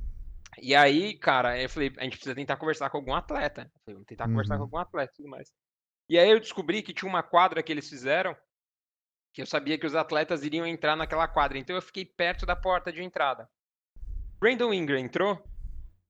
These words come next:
Speaker 2: Uhum.
Speaker 1: E era um evento específico pra, pra escolas, então só tinha só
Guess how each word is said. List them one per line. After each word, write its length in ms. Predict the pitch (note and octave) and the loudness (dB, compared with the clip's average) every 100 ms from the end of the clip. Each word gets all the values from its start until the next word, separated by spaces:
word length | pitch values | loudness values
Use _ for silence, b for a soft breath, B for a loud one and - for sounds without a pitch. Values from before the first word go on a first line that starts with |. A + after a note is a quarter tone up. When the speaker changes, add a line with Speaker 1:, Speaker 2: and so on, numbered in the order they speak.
| - | -6
Speaker 2:
Uhum. 560 | A#2 A2 G#2+ G#2+ D3 - _ | -2 0 0 -2 -4 -8 _
Speaker 1:
E 600 | C#3+ E3+ F3 D#3+ C#3+ C3+ | -4 0 2 2 2 4
era 180 | C3+ D3+ | 4 2
um 180 | D3+ C#3+ | 2 -2
evento 460 | B2 D3+ D#3 D3 | -2 -2 -4 -4
específico 640 | C3+ C#3 - C#3+ D3+ - - | -6 -6 -8 -6 -8 -12 2
pra, 560 | D#3 C#3+ C3+ C3 C3 | 4 6 6 6 4
pra 220 | - C#3 | 2 2
escolas, 640 | C#3+ - - C#3+ C3 A#2 A2+ | 2 0 4 6 6 2 -4
então 220 | A#2 C3 | -6 -4
só 160 | - | -2
tinha 440 | C3 - C#3 D3+ D3 | -4 -4 -4 -4 -4
só 680 | - C#3 C#3+ D#3 D3+ C3 | 0 4 6 6 4 2